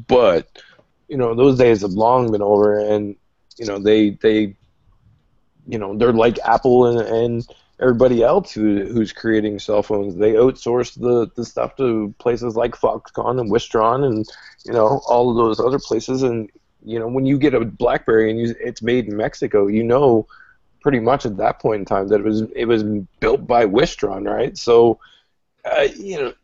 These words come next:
putting it together and placing it beside Alcatel, I don't think that's necessarily a bad thing in the long run, uh, but I do believe that, you know, the,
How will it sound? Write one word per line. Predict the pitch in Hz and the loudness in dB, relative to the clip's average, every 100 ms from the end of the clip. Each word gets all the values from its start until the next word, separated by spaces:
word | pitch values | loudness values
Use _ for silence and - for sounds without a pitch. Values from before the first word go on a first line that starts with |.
| _ _ _ _ _ _ - - | _ _ _ _ _ _ -20 -6
putting | - 196 190 | 2 4 4
it | 160 | 2
together | 143 143 143 143 | 2 4 6 4
and | 135 - - 127 127 120 104 | 2 -4 -4 -2 0 -4 -6
placing | - 135 - 143 | 0 0 0 -4
it | 123 | -4
beside | 120 117 123 | -2 2 2
Alcatel, | 113 113 107 117 - 117 117 113 _ _ _ _ _ _ - - - | 2 -2 -2 -6 -4 0 2 2 _ _ _ _ _ _ -20 -18 -4
I | 139 | 0
don't | 151 156 147 | 2 2 2
think | 160 | -2
that's | 143 135 139 | 2 2 0
necessarily | 135 135 131 131 120 107 | -8 -6 -4 0 0 -2
a | |
bad | 104 113 110 117 | -4 -4 -2 -2
thing | - 123 | -2 -4
in | 123 104 | -4 -4
the | |
long | 101 98 107 | -2 0 -2
run, | 120 117 123 120 | -2 -4 -4 -8
uh, | - | -10
but | 113 - 117 120 - | -10 -4 -2 -2 -2
I | 117 | -4
do | 120 131 | 0 -2
believe | 117 120 117 104 | 0 0 0 2
that, | 110 104 | 0 0
you | 113 113 | -6 -6
know, | 107 | -4
the, | 104 | -4